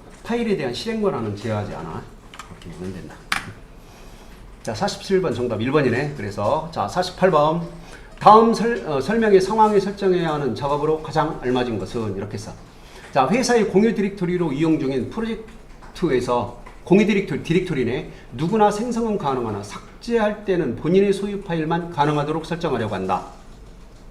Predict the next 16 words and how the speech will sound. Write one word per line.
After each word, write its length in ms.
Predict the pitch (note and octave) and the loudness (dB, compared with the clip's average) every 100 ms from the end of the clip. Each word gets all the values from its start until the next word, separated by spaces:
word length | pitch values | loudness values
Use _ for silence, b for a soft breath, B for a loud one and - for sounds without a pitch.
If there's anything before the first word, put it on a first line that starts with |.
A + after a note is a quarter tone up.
| - - | -20 -6
뭐? 400 | B2 C3+ - - - - - - - - - - - - - | -4 -4 -8 -18 -20 -20 -20 -20 -20 -20 -20 -18 -18 -20 -18
스티키 260 | - G3 | -6 -2
비트지? 420 | G#3 F#3 G3 G#3 F#3 - - - | 0 4 4 4 -2 -6 -16 -20
그렇죠. 220 | - - F#2+ - - | -18 -14 -14 -16 -12
삭제만큼은 760 | - - B3+ A#3+ A3+ G#3 F#3 | -10 -4 2 4 4 2 2
누구만? 380 | D3+ D#3 F#3 F#3 B B - | 2 0 0 -2 B B -6
해당 300 | G#3+ A3 - | 0 0 -2
파일의 340 | F3 D#3 C#3+ | -4 -6 -8
소유자만 760 | C#3 - A#3 B3 - F#3 F#3 F#3 | -10 -8 -6 -4 -2 0 0 0
가능하게 440 | C#3+ D3 B2+ A#2 | -2 -2 0 -2
하는 160 | G#2+ G#2 | -4 -4
게 60 | |
뭐야? 300 | G2+ C3+ E3 - B B - | -4 -4 -6 -14 B B -20
특수 240 | - - | -18 -4
비트 220 | F#3 - A2 | -4 -4 -6
중에 220 | A2+ C3 | -4 -4